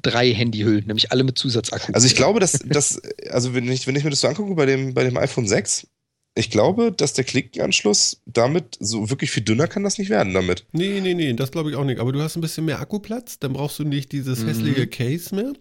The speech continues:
Speaker 1: Genau,
Speaker 3: Ja, guck
Speaker 1: das
Speaker 3: mal,
Speaker 1: meinte
Speaker 3: guck
Speaker 1: ich
Speaker 3: mal,
Speaker 1: ja.
Speaker 3: wir, wir, wir kriegen schon
Speaker 2: Ja,
Speaker 3: wieder
Speaker 2: gut.
Speaker 3: Verbindung. Ja. Weil sie haben ja jetzt auch diesen komischen, äh, äh, Vibrations-, äh, Motor da eingebaut. Der hat ja auch Akkuplatz weggenommen und dann, deswegen brauchen sie wahrscheinlich auch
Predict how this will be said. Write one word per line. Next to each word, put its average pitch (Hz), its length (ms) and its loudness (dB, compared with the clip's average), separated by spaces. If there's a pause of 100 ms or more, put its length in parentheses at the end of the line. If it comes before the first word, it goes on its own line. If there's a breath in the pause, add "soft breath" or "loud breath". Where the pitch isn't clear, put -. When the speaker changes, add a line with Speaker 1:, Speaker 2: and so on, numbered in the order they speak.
Speaker 1:
Genau, 147 360 -2
Speaker 3:
Ja, - 40 -8
guck 104 160 -10
Speaker 1:
das - 160 0
Speaker 3:
mal, 117 60 4
Speaker 1:
meinte 123 180 2
Speaker 3:
guck 120 100 2
Speaker 1:
ich 101 60 -2
Speaker 3:
mal, 113 40 0
Speaker 1:
ja. 117 140 0
Speaker 3:
wir, 120 60 -6
wir, 127 240 -2
wir 131 80 -4
kriegen 151 200 -6
schon 95 120 0
Speaker 2:
Ja, 131 80 6
Speaker 3:
wieder 165 80 4
Speaker 2:
gut. 110 80 2
Speaker 3:
Verbindung. 135 560 0 (880 loud breath)
Ja. 131 180 0 (1120 loud breath)
Weil 139 140 0
sie 147 120 2
haben 160 140 2
ja 151 60 2
jetzt 147 240 0
auch 135 160 -4
diesen 135 240 -2
komischen, 131 580 -2
äh, 104 520 -4
äh, 104 40 -6 (300 loud breath)
Vibrations-, 151 1000 -6
äh, 139 460 -4
Motor 165 420 -2
da 151 140 -2
eingebaut. 160 500 -6
Der 143 80 0
hat 139 80 -2
ja 139 80 -4
auch - 200 -6
Akkuplatz 165 540 -10
weggenommen 175 440 -6
und 139 80 -4
dann, 131 260 -4
deswegen 156 320 -6
brauchen 147 240 -4
sie 135 80 -4
wahrscheinlich 117 420 -6
auch 107 140 -16